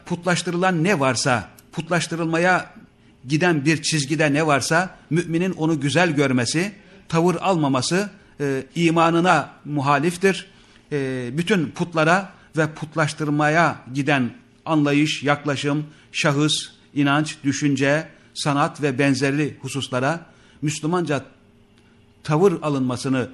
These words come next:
tavsiye ediyor. Putlardan ve putçulardan, putçuluktan, e,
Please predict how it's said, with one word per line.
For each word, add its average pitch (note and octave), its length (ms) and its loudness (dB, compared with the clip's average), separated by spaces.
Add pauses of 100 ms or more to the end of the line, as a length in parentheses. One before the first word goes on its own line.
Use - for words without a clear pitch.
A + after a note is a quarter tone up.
(160)
tavsiye C#3 420 0
ediyor. D3+ 400 0 (420)
Putlardan E3+ 580 0
ve D#3 140 0
putçulardan, C#3 720 0 (300)
putçuluktan, D3 680 -2 (380)
e, C3 360 -6